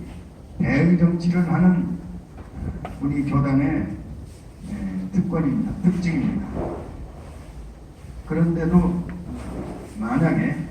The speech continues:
총회에서 후임자 선정을, 선정에 관하여서 법적 규제 장치를 가하면 총회와 기본 질의의 당회의 고유 권한을 빼앗아가는 결과가 오고 맙니다.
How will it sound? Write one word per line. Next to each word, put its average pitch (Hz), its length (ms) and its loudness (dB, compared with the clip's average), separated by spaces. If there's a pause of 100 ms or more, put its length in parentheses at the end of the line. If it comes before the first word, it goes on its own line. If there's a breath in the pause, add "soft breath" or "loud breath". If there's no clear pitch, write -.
(1200)
총회에서 180 680 6
후임자 175 760 2
선정을, 160 580 -4 (340)
선정에 165 460 0
관하여서 139 760 -2
법적 151 480 -2
규제 160 220 0
장치를 156 640 -2 (580)
가하면 - 800 0 (1120)
총회와 185 800 8 (760)
기본 180 360 6
질의의 170 600 0
당회의 160 520 0
고유 147 280 0
권한을 147 460 -2
빼앗아가는 143 760 -2
결과가 127 440 -4
오고 127 280 0
맙니다. 107 500 -2